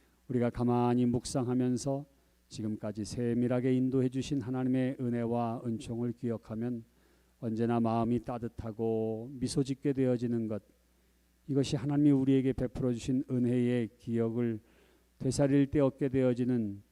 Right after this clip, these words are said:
또 하나의 큰 힘이 되어지는 줄 믿습니다. 어렵고 속상한 일을 생각하면 마음도 무거워지는데 은혜를 생각하면 얼마나 따사로운 햇살 아래 있는 것처럼 우리의 마음도 활짝 펴지는지를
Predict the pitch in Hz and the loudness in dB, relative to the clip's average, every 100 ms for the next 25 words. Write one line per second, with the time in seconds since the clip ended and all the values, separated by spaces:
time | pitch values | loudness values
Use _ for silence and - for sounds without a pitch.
0 | _ - 131 131 123 123 117 - - 135 | _ -4 -2 0 0 -2 -4 -8 -8 -4
1 | 117 92 - 143 131 123 117 117 110 110 | -4 -4 0 2 4 4 4 2 0 2
2 | 143 156 - 110 - 107 101 107 113 _ | 0 0 -4 -8 -6 -6 -6 -10 -20 _
3 | _ _ _ _ _ _ _ _ - 113 | _ _ _ _ _ _ _ _ -6 0
4 | 117 117 - 123 117 110 127 - - - | 0 0 -4 0 0 0 -6 -6 -6 -4
5 | 165 143 147 147 143 139 135 131 127 - | -4 -2 2 2 2 0 -2 -6 -6 -4
6 | 123 117 110 107 113 120 127 123 127 120 | -2 -2 -4 -6 -4 0 0 2 2 2
7 | 127 139 135 120 113 101 98 127 _ _ | 2 2 2 0 -4 -4 -8 -14 _ _
8 | _ - 131 131 135 139 139 139 131 - | _ -4 0 0 2 0 0 -4 -4 -4
9 | 127 127 117 107 _ _ _ - 117 113 | -2 -2 -2 -6 _ _ _ -8 -4 -2
10 | 117 113 110 107 - 135 127 139 131 123 | 0 -2 -2 -6 -8 -8 -4 0 0 0
11 | - - 151 143 139 135 127 123 117 - | -4 -6 -4 -4 -2 -2 -2 -2 -4 -6
12 | - 110 104 110 _ _ - 123 127 123 | -10 -10 -12 -14 _ _ -10 -2 0 2
13 | 117 113 113 110 107 104 135 127 131 - | 0 0 -2 -2 -4 -6 -6 -8 -8 -6
14 | 147 143 135 123 117 117 107 | -6 0 0 0 -2 -4 -6